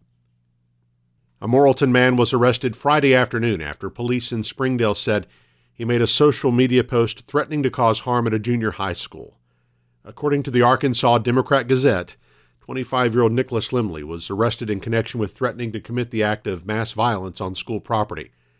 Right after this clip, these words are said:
Police said a school resource officer began investigating the threat to Central Junior High School after a caller reported the Snapchat post. Limley, a worker at a construction project at the school, told police the post was a joke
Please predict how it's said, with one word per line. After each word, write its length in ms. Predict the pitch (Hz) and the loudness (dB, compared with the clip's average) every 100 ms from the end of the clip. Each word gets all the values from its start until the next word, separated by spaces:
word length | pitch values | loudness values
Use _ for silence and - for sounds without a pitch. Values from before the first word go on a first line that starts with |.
| _ _ _ | _ _ _
Police 320 | - 139 135 | -10 -6 -2
said 180 | - 131 | 2 4
a 80 | 110 | 4
school 320 | - - 127 | 0 -2 0
resource 480 | 117 120 - 107 - | 2 0 0 -2 -2
officer 420 | 92 85 - 80 - _ _ _ | -4 -6 -10 -10 -12 _ _ _
began 320 | 113 113 139 | -2 2 4
investigating 760 | 156 120 123 - 123 113 107 101 | 4 4 2 2 0 0 0 -2
the 60 | |
threat 320 | 95 117 110 - | -4 0 -2 -2
to 140 | 104 | -8
Central 480 | 98 - 135 - 127 | -4 -2 -2 -2 -2
Junior 360 | 104 127 120 107 | 0 -2 0 -2
High 240 | 117 123 | -2 -2
School 420 | - - 73 78 _ _ _ _ _ | -2 -6 -10 -12 _ _ _ _ _
after 300 | 90 - 98 | -12 -8 -8
a 40 | |
caller 380 | - - 151 117 | -6 -2 0 2
reported 460 | 104 98 139 113 92 | 0 -2 -2 -4 -4
the 60 | |
Snapchat 600 | 90 123 110 - 110 92 | -6 -4 -4 -4 -4 -4
post. 400 | - 110 - - - _ _ _ _ _ _ _ 117 | -4 -8 -8 -16 -20 _ _ _ _ _ _ _ -8
Limley, 320 | 117 117 120 | -2 0 0
a 60 | |
worker 380 | 95 117 120 127 | 2 2 2 0
at 80 | 107 | -2
a 40 | |
construction 600 | 95 95 - 135 - 117 | -2 -8 -4 -4 -2 -6
project 480 | - 107 95 104 98 | -2 -2 0 -2 -4
at 80 | 95 | -10
the 80 | 90 | -12
school, 260 | - 107 | -8 -6
told 260 | 101 113 101 | -2 0 -2
police 360 | 107 110 107 - _ _ _ _ | 0 -2 -2 -8 _ _ _ _
the 100 | 110 | -10
post 380 | - 156 156 135 | -2 0 0 -2
was 160 | 113 | -2
a 40 | 104 | -2
joke 460 | 95 123 90 87 | 2 2 2 -4